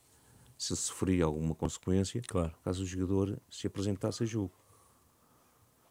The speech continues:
Speaker 1: E a uefa veio-me questionar e eles me mandaram inclusivamente o vídeo do jogo.
Speaker 2: Claro.
Speaker 1: E a uefa mandou-me o vídeo do jogo. O secretário-geral do Comitê de Arbitragem da uefa mandou: "Olha, vou-te mandar o vídeo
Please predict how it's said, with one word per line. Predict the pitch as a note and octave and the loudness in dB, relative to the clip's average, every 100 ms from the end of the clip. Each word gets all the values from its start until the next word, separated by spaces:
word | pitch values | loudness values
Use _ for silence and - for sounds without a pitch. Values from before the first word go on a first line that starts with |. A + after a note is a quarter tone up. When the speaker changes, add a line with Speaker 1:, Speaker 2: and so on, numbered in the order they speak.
| _ _ - | _ _ -10
Speaker 1:
E | - | -4
a | |
uefa | D2 C#2 - | -2 -2 -2
veio-me | D2 D2+ D#2+ | 2 2 0
questionar | - - F2+ F#2+ A2+ B2 B2+ _ - _ _ _ - - _ _ _ | -4 -2 2 4 4 0 -6 _ -20 _ _ _ -20 -20 _ _ _
e | - G2+ | 6 8
eles | G2 | 8
me | G2 | 6
mandaram | G2+ G2+ F#2+ F#2+ | 6 6 6 6
inclusivamente | G2 F#2 F#2 F#2 F#2 F#2+ F#2 F#2 | 6 4 2 4 4 2 2 -2
o | |
vídeo | F2+ F#2 F#2 | 0 2 2
do | F#2 | 2
jogo. | F2+ F2+ D#2 - | 2 2 0 -6
Speaker 2:
Claro. | - D#2+ D2+ _ _ _ _ _ _ _ _ _ _ - D2+ | -8 -8 -8 _ _ _ _ _ _ _ _ _ _ -12 -4
Speaker 1:
E | D2+ | 0
a | |
uefa | D2+ E2 - F#2 - _ _ _ _ _ _ _ _ - | 4 2 2 -2 -2 _ _ _ _ _ _ _ _ 0
mandou-me | E2+ E2 D#2+ D2+ | 2 4 2 2
o | |
vídeo | D2+ D2 D#2 | 0 0 0
do | D2+ D#2+ | -2 -2
jogo. | E2 F#2+ G#2 _ _ - - - | 0 -2 -2 _ _ -20 -20 -18
O | - | -12
secretário-geral | - D#2 F2+ E2 D2+ D2+ D2 D#2 D#2+ D2+ | -8 0 2 4 2 0 0 4 4 2
do | D2 | -2
Comitê | D#2+ D2+ D#2+ | -6 -4 -2
de | D2+ | -2
Arbitragem | D2+ D2+ D#2 D2 C#2+ | -2 -2 -2 -2 -2
da | |
uefa | C#2+ D2 - | -2 -4 -4
mandou: | C#2 D2+ D#2 | -8 -4 -2
"Olha, | D2+ | -2
vou-te | C#2+ D2 - | -4 -6 -2
mandar | D#2 D#2 | 0 0
o | D2+ | -2
vídeo | C#2+ D#2+ F#2+ | -4 -4 -6